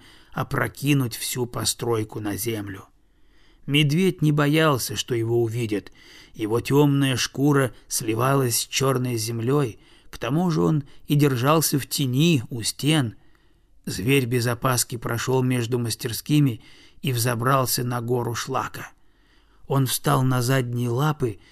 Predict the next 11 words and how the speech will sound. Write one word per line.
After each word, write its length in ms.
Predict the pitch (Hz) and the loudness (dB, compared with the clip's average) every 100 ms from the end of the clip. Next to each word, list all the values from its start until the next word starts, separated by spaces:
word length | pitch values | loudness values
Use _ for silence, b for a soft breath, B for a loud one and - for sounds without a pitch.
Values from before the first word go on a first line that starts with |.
| b b b b | b b b b
и, 240 | 139 139 - | -2 -2 0
охватив 600 | 131 131 120 117 147 117 | -4 -2 -4 0 -2 0
мальчика 560 | 131 139 127 - - | 0 0 0 -4 -6
передними, 800 | 117 131 123 135 123 127 117 101 b b - | -8 -6 0 0 0 -2 -2 -6 b b 0
поднял 460 | 135 113 110 107 | 0 0 -6 -8
его. 340 | 107 107 95 - _ - _ _ _ _ _ _ | -4 -4 -4 -10 _ -20 _ _ _ _ _ _
«Попробуй-ка 960 | - - - 127 120 110 104 117 110 95 b b | -4 -4 0 0 0 0 -2 -2 -2 -4 b b
заглянуть 920 | - 113 - 110 104 113 113 127 120 - | -10 -6 -4 -4 -2 -4 -4 -4 -4 -4
в 80 | 107 | -2
этот 460 | 120 - 110 107 | -2 -4 -8 -6
дом» 420 | 113 123 113 95 | 0 2 2 0